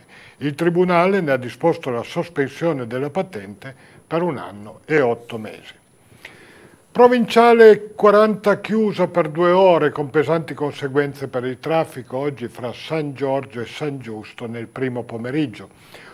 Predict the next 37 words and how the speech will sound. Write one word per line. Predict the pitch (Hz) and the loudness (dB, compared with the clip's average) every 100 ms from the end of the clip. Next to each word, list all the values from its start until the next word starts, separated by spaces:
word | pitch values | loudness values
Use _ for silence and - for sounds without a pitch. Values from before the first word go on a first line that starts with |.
| - | -8
Un | 165 180 | -6 -2
pesante | 180 170 185 190 185 165 | 0 4 4 2 0 0
mezzo | 170 160 180 160 | 0 0 -4 -6
che | 127 | -6
procedeva | 120 120 131 135 143 123 | -8 -8 -4 0 2 2
verso | 131 143 - | -2 -4 -6
San | 123 170 180 | -8 -6 -4
Giusto | 180 160 - | -4 -4 -4
è | 143 | -4
finito | 156 143 131 135 | -4 -8 -6 -8
parzialmente | - 147 147 - 120 117 101 104 101 104 | -6 -6 -6 -8 -10 -8 -12 -14 -16 -12
nel | 127 117 | -10 -10
fosso. | - 92 - 117 - - - - | -14 -18 -18 -20 -20 -20 -20 -20
Ci | - 165 | -10 -8
sono | 175 175 | -4 0
volute | 165 175 175 160 | 2 2 0 -2
un | 139 | -2
paio | - 180 165 | 2 4 4
d'ore | 147 165 185 | 2 2 0
per | 185 127 | -2 -4
riportare | 120 - 113 - 123 | -4 -8 -10 -4 -4
il | 117 | -4
mezzo | 123 139 120 110 | -6 -6 -8 -12
in | 101 | -12
carreggiata. | - 139 123 160 175 135 104 95 - - - | -8 -6 -2 -2 2 2 2 -12 -20 -20 -20
Sul | - 156 151 | -8 -8 0
posto | 185 190 - 202 | 2 2 2 0
le | 143 | 0
squadre | - 160 143 131 | 0 0 0 -2
dei | 127 | -2
Vigili | 127 160 139 127 | -2 -4 -2 -4
del | 123 127 | -4 -6
Fuoco | - 151 135 - 113 | -2 -2 -2 -6 -10
di | 110 | -8
Ivrea | 120 160 165 123 - | -4 2 2 2 -2
e | - 147 | -10 -8
Torino | 180 123 87 90 | -6 -8 -12 -18